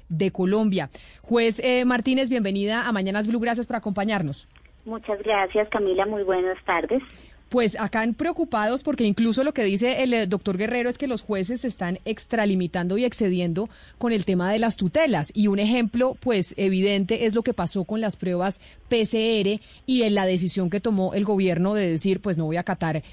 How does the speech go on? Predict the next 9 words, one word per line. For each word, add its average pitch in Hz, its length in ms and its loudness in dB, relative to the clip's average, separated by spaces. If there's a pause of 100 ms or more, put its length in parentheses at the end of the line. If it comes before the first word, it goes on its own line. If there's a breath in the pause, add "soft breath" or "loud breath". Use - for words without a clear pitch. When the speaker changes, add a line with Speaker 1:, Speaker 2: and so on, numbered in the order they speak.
(240 loud breath)
Speaker 1:
ese 214 300 2
fallo". 202 380 -2 (140)
¿Cuál 220 380 2
es 247 140 2
la 269 100 0
posición 202 540 0 (120)
de 214 140 0
los 214 180 0
jueces 214 440 0